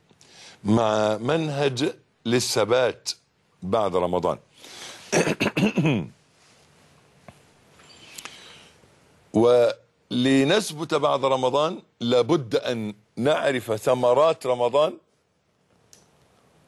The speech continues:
ونثبت على هذه الثمرات، أو نستفيد من ثمرات رمضان. ونحن في هذا البرنامج أهل مدارج السالكين نسأل الله جل جلاله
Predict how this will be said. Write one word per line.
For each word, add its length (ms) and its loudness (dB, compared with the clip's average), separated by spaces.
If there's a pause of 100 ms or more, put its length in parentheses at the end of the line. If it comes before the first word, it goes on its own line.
ونثبت 1040 2
على 240 2
هذه 280 -2
الثمرات، 600 -2 (580)
أو 140 0
نستفيد 720 -4
من 100 -4
ثمرات 480 0
رمضان. 360 0 (880)
ونحن 720 0
في 200 -4
هذا 240 0
البرنامج 680 -2 (140)
أهل 560 -2
مدارج 520 0
السالكين 760 -2 (680)
نسأل 260 -2
الله 340 -2
جل 300 -2
جلاله 500 2